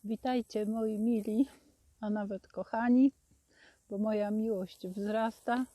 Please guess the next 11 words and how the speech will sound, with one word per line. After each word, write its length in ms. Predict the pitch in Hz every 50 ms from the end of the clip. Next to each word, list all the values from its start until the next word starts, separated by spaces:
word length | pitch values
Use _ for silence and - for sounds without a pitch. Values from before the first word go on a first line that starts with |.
| _
na 180 | 254 233 226 220
rekolekcjach. 880 | 220 220 - - 226 226 233 226 220 - - - - 240 233 240 233 - _ _ _ _ _ _ _ - - - - _ _ _ -
E, 60 | 214 196 190 190 190 185 185 185 180 180 180 - - - _ _ _ _ _
postarałam 720 | - 202 - - - 202 190 202 202 214 214 208 202 214
się 320 | - - - 202 202 202 196
i 320 | - 202 196 185 185 185
wybrałam 600 | 185 185 185 185 196 202 208 202 196 190 190 190
na 120 | 185 185 180
taką 520 | - 196 - - 185 180 180 180 180 185
górkę 600 | 190 214 214 214 214 - _ - 226 226 277 269 254 - _ _ _ _ _ _
tutaj 500 | 220 214 214 - 226 226 240 262 269